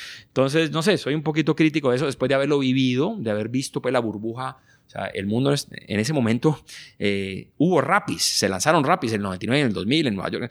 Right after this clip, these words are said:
Se lanza-, todas las cosas que vemos hoy se lanzaron en ese momento, el mundo no estaba listo, no teníamos, digamos, los smartphones, eh, había un mundo de cosas que no estaban listas y hubo una innovación, pues, innovación entre comillas, hubo gran cantidad de ideas creativas,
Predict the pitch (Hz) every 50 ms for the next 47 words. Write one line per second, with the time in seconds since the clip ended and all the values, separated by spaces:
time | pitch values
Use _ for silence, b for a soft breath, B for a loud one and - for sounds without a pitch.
0 | B B B - - 104 98 98 95 139 - - - 175 202 208 180 - 175 185
1 | - 151 135 139 156 160 - 175 170 170 180 139 104 104 - - 156 160 - -
2 | 160 131 131 143 147 151 135 120 123 127 135 135 - - 123 120 127 143 170 170
3 | - 170 156 B B B B B - 113 104 110 113 117 113 110 113 117 113 104
4 | 107 110 110 104 - - 135 139 139 131 - - 131 131 127 127 127 B B B
5 | B B B - 107 98 98 98 95 101 101 - - 101 101 110 123 147 151 151
6 | 143 156 160 143 131 113 113 - 135 135 135 143 143 - 151 123 117 123 131 139
7 | 143 143 139 143 147 143 123 - 127 - - - 123 127 - - - _ _ _
8 | _ _ _ _ - 101 95 104 104 113 117 127 - - - 90 120 127 - -
9 | 104 110 131 143 B B B B B B - 117 120 151 175 208 214 214 196 202
10 | 190 165 135 131 127 127 139 151 151 147 160 - - 123 101 - - 113 131 156
11 | - - - -